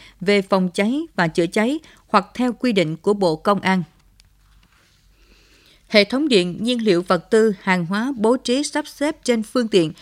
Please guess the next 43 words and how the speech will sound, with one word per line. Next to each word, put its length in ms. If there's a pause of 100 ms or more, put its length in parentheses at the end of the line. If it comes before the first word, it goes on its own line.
(280)
phải 100
bảo 160
đảm 220
an 200
toàn 260
phòng 280
cháy 280
và 80
chữa 200
cháy. 300 (680)
Có 140 (100)
phương 160
tiện 220
chữa 140
cháy 280
phù 120
hợp 260
với 80
tính 220
chất, 260
đặc 200
điểm, 240 (100)
hoạt 240
động, 280
bảo 140
đảm 220
số 200
lượng, 240
chất 220
lượng, 200 (280)
phù 120
hợp 240
với 120
quy 200
chuẩn, 300
tiêu 180
chuẩn 380
về 100
phòng 260
cháy 220
và 100
chữa 180
cháy 340